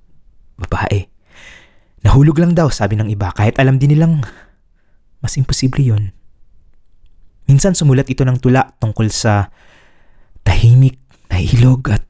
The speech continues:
mahimbing na mundo. Nilapatan yun ng musika ng isang sikat na folk singer na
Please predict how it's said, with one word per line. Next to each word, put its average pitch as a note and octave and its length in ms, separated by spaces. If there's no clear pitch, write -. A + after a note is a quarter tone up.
mahimbing G#2+ 720
na G2 80
mundo. G2 400
Nilapatan B2+ 560
yun C3+ 160
ng G#2+ 160
musika B2 400
ng B2 80
isang - 240
sikat - 240
na G#2+ 80
folk - 320
singer A#2 320
na F#2+ 320